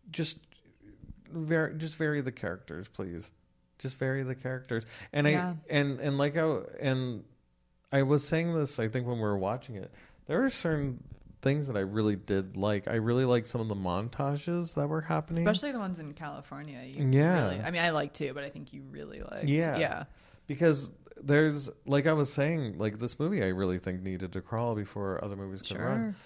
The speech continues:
Speaker 2: Sure,
Speaker 1: 'Cause there were
Speaker 2: sure.
Speaker 1: several, um, especially even the last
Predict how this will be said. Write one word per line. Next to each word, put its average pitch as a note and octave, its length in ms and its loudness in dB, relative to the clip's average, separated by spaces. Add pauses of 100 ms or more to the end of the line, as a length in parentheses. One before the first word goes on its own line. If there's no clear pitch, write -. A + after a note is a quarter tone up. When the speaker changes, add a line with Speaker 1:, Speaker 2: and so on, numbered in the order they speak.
Speaker 2:
Sure, - 80 -14
Speaker 1:
'Cause C3 120 -2
there C3 140 2
were F3+ 140 -2
Speaker 2:
sure. F#3 80 -6
Speaker 1:
several, A#2+ 840 -2 (180)
um, G#2 460 -6
especially C#3+ 540 0
even A#2 200 -2
the G2+ 120 2
last F#2 680 0